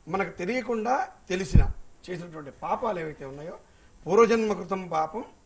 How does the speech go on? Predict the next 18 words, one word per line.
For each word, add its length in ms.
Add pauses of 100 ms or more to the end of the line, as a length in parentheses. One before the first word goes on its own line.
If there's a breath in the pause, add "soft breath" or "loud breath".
(140)
అన్ని 160
రకాల 380
పీడితం, 460 (540)
not 260
only 140
పాపం 300 (600 soft breath)
అంటే 380
పూర్వజన్మ 440
పాపం 260 (180)
అంటే 140
పాత 320
పాపాలు 480
కూడా 300 (380 soft breath)
కలిసి 240
మనకు 260
కొన్ని 220
కొన్ని 200
ఇబ్బందుల్ని 580